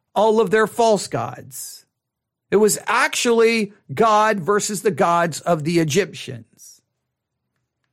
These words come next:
So you need to research the religious background, everything, anything you can find. You say, "Well, what can I look for?" Well, one, you can just look through, uh, skim through the book sometimes and look for any,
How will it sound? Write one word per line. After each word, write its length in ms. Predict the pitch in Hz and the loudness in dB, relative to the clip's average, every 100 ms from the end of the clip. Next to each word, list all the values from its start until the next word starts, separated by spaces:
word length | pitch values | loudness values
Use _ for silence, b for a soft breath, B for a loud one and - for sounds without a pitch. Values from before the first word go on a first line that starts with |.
| _ _ _ _ | _ _ _ _
So 200 | - 233 | -2 0
you 220 | 180 247 | 2 0
need 140 | 320 311 | 0 0
to 80 | 294 | 0
research 500 | 262 - 240 214 - | -2 0 -2 -2 -6
the 100 | 226 | 0
religious 440 | 226 233 226 226 | 2 2 -2 -4
background, 400 | 226 208 170 180 | -2 -2 -2 -2
everything, 460 | 269 285 330 - 262 | -2 -2 -4 -6 -6
anything 360 | 320 311 330 | -6 -6 -8
you 120 | 311 | -8
can 140 | 302 294 | -6 -4
find. 320 | 285 254 143 B B | -2 -2 -4 B B
You 80 | 202 | -4
say, 260 | 202 202 B B | 0 -2 B B
"Well, 120 | 190 | 0
what 180 | 208 254 | 2 0
can 120 | 262 | 0
I 80 | 254 | 0
look 240 | 269 277 | 0 -2
for?" 240 | - 139 113 | -2 -4 -4
Well, 260 | 143 175 | -4 -4
one, 440 | 139 214 214 285 294 B _ | -2 0 0 -2 -6 B _
you 100 | 170 | -6
can 140 | 180 | -4
just 200 | 170 - | -4 -2
look 220 | 185 202 | -2 -2
through, 360 | - 196 185 170 | -4 0 2 0
uh, 60 | |
skim 420 | 147 - - 196 202 | -4 -6 -2 -2 0
through 160 | 214 | 0
the 100 | 185 | 0
book 240 | 165 202 202 | 0 -2 -2
sometimes 480 | 208 196 190 208 | -6 -2 -2 -2
and 100 | 180 | -4
look 140 | 175 202 | -6 -6
for 140 | 180 | -10
any, 480 | 185 220 247 240 196 | -8 -4 -2 -4 -6